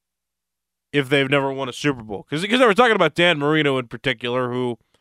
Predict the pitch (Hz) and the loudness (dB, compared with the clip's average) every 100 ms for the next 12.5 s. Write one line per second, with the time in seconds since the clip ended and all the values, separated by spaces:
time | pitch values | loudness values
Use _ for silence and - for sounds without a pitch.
0 | _ _ - 165 156 165 151 - 151 131 | _ _ 0 0 2 0 0 -2 -2 -2
1 | 139 135 131 - 131 127 127 131 131 127 | -2 -2 -4 -8 -8 -4 -2 -2 -2 0
2 | 135 131 127 123 120 - - - _ _ | 0 0 -4 -4 -4 -8 -12 -14 _ _
3 | _ _ _ _ _ - 135 156 135 135 | _ _ _ _ _ -2 2 2 0 -4
4 | 143 143 - - - 147 139 127 120 123 | -2 -2 -4 -12 -10 -6 -6 -4 -2 0
5 | 123 135 143 _ _ _ _ _ - 131 | 0 -4 -8 _ _ _ _ _ -2 0
6 | 131 135 - 123 - 117 127 151 _ _ | 0 -2 -6 -8 -8 -6 -6 -8 _ _
7 | _ _ _ _ _ _ 131 143 - 135 | _ _ _ _ _ _ -4 -4 -6 -6
8 | 123 123 123 - 208 143 123 101 - _ | -4 -4 -4 -2 -2 -2 -2 -2 -6 _
9 | _ _ _ _ _ 120 131 135 131 127 | _ _ _ _ _ -6 0 2 2 -2
10 | 131 131 113 - 120 180 - 196 202 156 | -4 -4 -8 -14 -6 -6 0 6 6 6
11 | 117 117 104 117 117 110 131 143 147 147 | 2 -2 -2 -8 -10 0 2 2 0 -4
12 | 123 127 127 127 | -4 -2 2 2